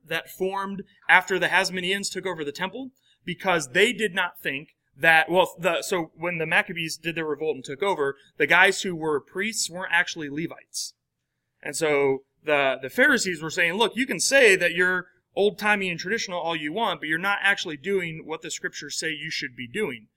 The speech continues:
And so they rejected, uh, what was going on in the temple as, as really, truly what God was wanting to do, and they kind of took it on themselves.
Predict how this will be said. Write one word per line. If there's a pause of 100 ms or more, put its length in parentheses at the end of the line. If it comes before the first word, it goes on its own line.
(240)
And
so
they
rejected, (380)
uh,
what
was
going
on
in
the
temple
as,
as
really,
truly
what
God
was
wanting
to
do,
and
they
kind
of
took
it
on
themselves.